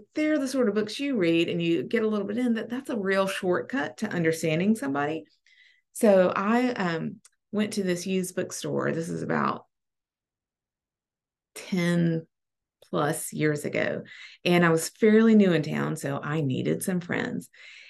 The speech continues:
And I go in this bookstore, and the woman behind the counter is this very, um, lovely, cute, uh, short blonde woman who I thought was about ten years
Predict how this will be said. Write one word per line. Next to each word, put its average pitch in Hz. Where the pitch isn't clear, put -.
And 196
I 190
go 277
in 349
this 330
bookstore, 180
and 175
the 165
woman 220
behind 214
the 180
counter 185
is 165
this 151
very, 165
um, 160
lovely, 165
cute, -
uh, 160
short -
blonde 156
woman 147
who 165
I 143
thought 151
was 151
about 135
ten 180
years 175